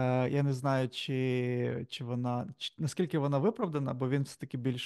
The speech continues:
фолковий і більш використовує якісь там сучасні, не знаю, там автотюни, типу, там щось таке.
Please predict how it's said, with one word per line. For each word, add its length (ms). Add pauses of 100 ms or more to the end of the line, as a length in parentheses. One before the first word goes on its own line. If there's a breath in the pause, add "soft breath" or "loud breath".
фолковий 600
і 180
більш 420
використовує 680
якісь 400
там 260
сучасні, 1300 (180)
не 80
знаю, 360
там 160
автотюни, 540
типу, 240
там 160
щось 180
таке. 300